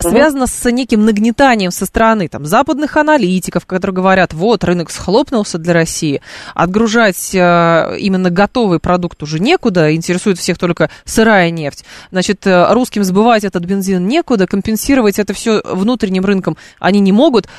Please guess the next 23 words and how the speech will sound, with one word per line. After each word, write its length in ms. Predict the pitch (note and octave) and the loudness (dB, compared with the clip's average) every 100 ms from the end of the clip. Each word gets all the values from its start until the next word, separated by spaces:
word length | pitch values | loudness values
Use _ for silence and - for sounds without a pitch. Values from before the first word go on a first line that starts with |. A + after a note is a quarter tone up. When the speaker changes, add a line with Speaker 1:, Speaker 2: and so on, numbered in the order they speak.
| - - - | -20 -20 -10
Speaker 2:
И, 100 | G#3 | -2
соответственно, 380 | A3+ C4+ B3 G#3+ | 0 0 -2 -2
все 200 | - B3+ | 0 0
это 120 | A3+ | 0
читают 340 | - - C#4+ | -4 -2 -2
и 40 | F#3 | 0
думают: 280 | F3+ D#3 | -4 -4
«Что 220 | - - G3+ | -6 -6 -4
же 100 | G#3+ | -2
будет 300 | G3+ D#3 - | 0 -2 -2
тогда? 240 | D3+ D3 | -4 0
Давайте 320 | C#3 D#3+ A#3 | 2 2 2
на 100 | A#3 | -2
всякий 260 | G#3 G#3+ F3 | -2 -2 -4
случай 360 | A3 B3+ - | -4 -6 -4
мы 120 | E3 G3+ | -4 -2
начнём 300 | F3+ G#3 G#3 | -4 -2 -4
по 100 | G3 | 0
копеечке 520 | E3 F#3 G#3+ - F#3 | 0 2 0 -2 -6
прибавлять». 480 | F3+ F3+ F#3 C3 F#3+ | 0 2 2 2 -2
Ну, 100 | B3 | 0
как-то 260 | D4 D4 | 0 0
так. 300 | - A2 - | -2 -4 -8